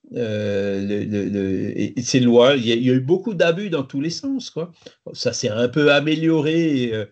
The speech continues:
euh, pour arriver jusqu'à nous, même si c'est toujours pas parfait. Voilà. Donc, ce qu'il faut, c'est,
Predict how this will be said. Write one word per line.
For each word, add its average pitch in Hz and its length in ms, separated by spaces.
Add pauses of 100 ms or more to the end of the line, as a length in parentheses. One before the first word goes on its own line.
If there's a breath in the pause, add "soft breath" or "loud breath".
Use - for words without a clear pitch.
(380 soft breath)
euh, 117 120
pour 110 240
arriver 120 280
jusqu'à 117 360
nous, 160 160
même 127 180
si 120 160
c'est 107 140
toujours 113 280
pas 107 140
parfait. 190 520 (440)
Voilà. 123 280 (260 loud breath)
Donc, 120 200
ce 196 160
qu'il 151 160
faut, 190 280
c'est, 175 280